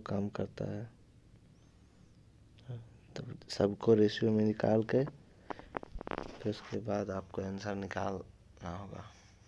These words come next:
ये तो बहुत ही आसान question था। इसका आप सिक्सटी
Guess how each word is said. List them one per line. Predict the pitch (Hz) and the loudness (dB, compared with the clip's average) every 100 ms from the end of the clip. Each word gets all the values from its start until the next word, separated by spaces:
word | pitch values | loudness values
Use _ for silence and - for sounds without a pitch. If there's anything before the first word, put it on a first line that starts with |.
| - - - - - - - - - - - - - - - - | -20 -20 -20 -20 -20 -20 -20 -20 -20 -20 -20 -20 -20 -20 -20 -12
ये | 110 | -10
तो | 117 | -6
बहुत | 110 104 101 | -4 -4 -6
ही | 101 | -10
आसान | 104 101 98 98 | -10 -8 -8 -10
question | 104 - 98 | -14 -12 -12
था। | 104 | -12
इसका | - 107 | -10 -8
आप | 104 - | -8 -10
सिक्सटी | - 104 - 107 | -14 -14 -12 -10